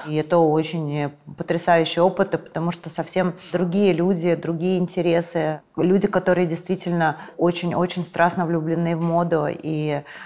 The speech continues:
на всё готовы, да, ради того, чтобы эффект получился красивый. То есть, э, то, что, например, э,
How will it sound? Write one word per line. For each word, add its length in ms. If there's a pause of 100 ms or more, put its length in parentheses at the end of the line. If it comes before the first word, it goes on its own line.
(200)
на 360
всё 220
готовы, 460
да, 400
ради 220
того, 240
чтобы 520 (360)
эффект 540
получился 580
красивый. 600
То 180
есть, 240
э, 260 (220)
то, 180
что, 540
например, 600 (440)
э, 280